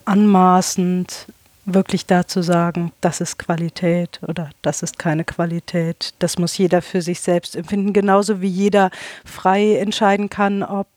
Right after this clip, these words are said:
ähm, eine gewisse Musik, äh, ein gewisses Lied jetzt für einen, ähm, das, das Beste ist, was er jemals gehört hat oder der absolute Krach in den Ohren.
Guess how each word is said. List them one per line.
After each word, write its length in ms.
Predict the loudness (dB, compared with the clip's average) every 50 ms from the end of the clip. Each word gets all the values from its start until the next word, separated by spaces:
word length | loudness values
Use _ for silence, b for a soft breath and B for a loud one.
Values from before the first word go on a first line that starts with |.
| _ -20 -20 -16
ähm, 760 | -12 -8 -6 -4 -2 -2 -2 -2 -4 -4 -4 -6 -4 -4 -2 0
eine 120 | 0 2
gewisse 580 | 2 2 0 0 0 0 0 2 2 2 2 2
Musik, 760 | 2 2 0 0 0 0 0 0 0 0 -2 -4 -8 -8 -4
äh, 400 | -2 0 2 2 2 2 2 2
ein 120 | 0 0
gewisses 420 | 0 0 -2 -2 -4 -4 -8 -4 0
Lied 300 | 2 2 2 0 _ 0
jetzt 320 | 0 0 0 -4 -10 -10 B B B B B B B
für 220 | B 0 0 2 4
einen, 500 | 4 4 4 4 4 2 2 2 0 0
ähm, 720 | 0 0 0 2 0 0 -2 -2 -2 -4 -4 -2 -4 -4 -4 -4 -6 -8 -8 -2
das, 560 | 0 0 0 0 0 -4 -6 -6 -8 -10 -12 -12 -12 -14 -14 _ _ _ _ _ _ _ -14 -12 -12 -4
das 180 | -4 -4 -4 0
Beste 320 | 0 0 -2 0 0 0
ist, 200 | 0 0 0 0
was 160 | 0 0 2 2
er 60 | 0
jemals 360 | 2 2 2 2 0 0 0
gehört 380 | -2 2 4 4 2 2 0 -2
hat 180 | -4 -4 -4 -2
oder 400 | -4 -2 0 2 0 0 0 0
der 180 | -2 -2 -2
absolute 760 | -4 -6 -6 -6 -6 -6 -6 -8 -2 0 2 2 4 2 0 0
Krach 280 | -2 -2 -2 0 0
in 140 | 0 0 0
den 160 | 0 0 0
Ohren. 340 | 0 0 2 2 2 0 -2